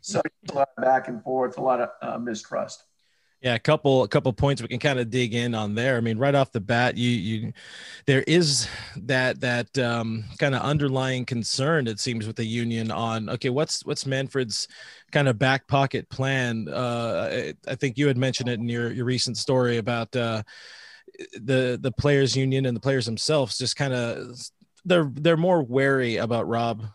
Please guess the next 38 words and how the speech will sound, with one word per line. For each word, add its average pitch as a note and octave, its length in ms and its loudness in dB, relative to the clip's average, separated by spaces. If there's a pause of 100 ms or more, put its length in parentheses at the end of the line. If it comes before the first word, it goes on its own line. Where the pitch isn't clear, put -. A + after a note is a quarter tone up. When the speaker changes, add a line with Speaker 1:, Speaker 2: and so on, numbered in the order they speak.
(100)
Speaker 2:
kinda C3 220 0
potentially D3 520 0
screwing C3+ 380 -2
them B2 180 -4
over A#2+ 260 -2
in G#2 140 -4
some G#2+ 260 -4
way. G2 220 -2
I G2 40 -4
mean, G2+ 300 -6
how, C3+ 720 2 (1200)
how D#3 240 4
worried C3 520 2
should A#2 460 -2
the, A#2 280 -2
uh, A2+ 200 0
should B2 160 -4
the A2 80 -10
fan, A#2+ 340 -4
the B2 60 -4
regular B2+ 340 0
fan A#2 360 -4
be G#2+ 500 -4
about A2 340 -4
the A2+ 60 -6
season B2 440 -2
and A2 140 -4
going A#2+ 220 0
forward A#2 400 -2
and, G#2 340 -8
and, G#2+ 240 -10
uh, G#2 160 -2
the G#2 100 -6
next A2+ 260 -4
few A#2 180 -6
years A2+ 260 -4
for - 140 -8
baseball? A2 580 -6